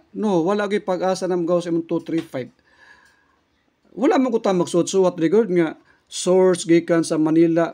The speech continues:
mao ni akong pabagdukan ninyo. Wala man ko ta mingud ana, good. Dita nga tong gisgutan dere. Within the top five, one nine six two zero. Oh, one nine six. Imagine na, nangunguna pa.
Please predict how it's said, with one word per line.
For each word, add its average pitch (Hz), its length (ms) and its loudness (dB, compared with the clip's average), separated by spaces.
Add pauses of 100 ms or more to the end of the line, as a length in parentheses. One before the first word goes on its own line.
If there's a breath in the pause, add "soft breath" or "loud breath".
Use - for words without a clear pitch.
(160)
mao 160 240 0
ni 165 80 4
akong 156 400 0
pabagdukan 147 720 -4
ninyo. 147 240 -2
Wala 294 240 -2
man 165 160 -4
ko 143 80 -2
ta 147 160 -4
mingud 143 320 -2
ana, 147 240 -4
good. 233 240 -2 (880)
Dita 285 400 2
nga 233 160 0
tong 220 160 0
gisgutan 175 480 -2
dere. 185 320 0 (960)
Within 311 400 4
the 294 160 4
top 277 240 2
five, 220 320 0
one 262 480 2
nine 262 240 2
six 262 400 0 (480 soft breath)
two 339 320 6
zero. 247 640 2 (400)
Oh, 277 400 2
one 269 160 2
nine 269 160 0
six. 240 320 -4 (1400 soft breath)
Imagine 285 480 6
na, 277 80 4
nangunguna 254 560 4
pa. 180 320 -2